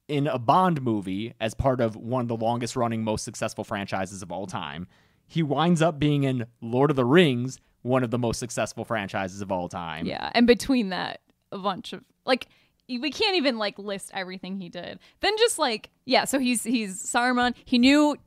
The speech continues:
Speaker 2: J R R Tolkien in real life.
Speaker 1: J R R Tolkien said that he wanted him to be Gandalf.
Speaker 2: Gandalf, yeah.
Speaker 1: Yeah.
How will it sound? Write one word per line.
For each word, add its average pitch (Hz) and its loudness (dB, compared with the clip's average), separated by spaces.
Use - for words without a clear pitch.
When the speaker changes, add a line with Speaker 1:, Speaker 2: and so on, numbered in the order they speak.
Speaker 2:
J 226 2
R 202 4
R 185 -2
Tolkien 202 -4
in 202 -6
real 185 -6
life. 285 0
Speaker 1:
J 139 4
R 147 8
R 139 6
Tolkien 139 0
said 151 0
that 131 2
he 143 -6
wanted 127 0
him 127 -4
to 120 -12
be 113 -4
Gandalf. 113 0
Speaker 2:
Gandalf, 240 6
yeah. - 4
Speaker 1:
Yeah. 180 2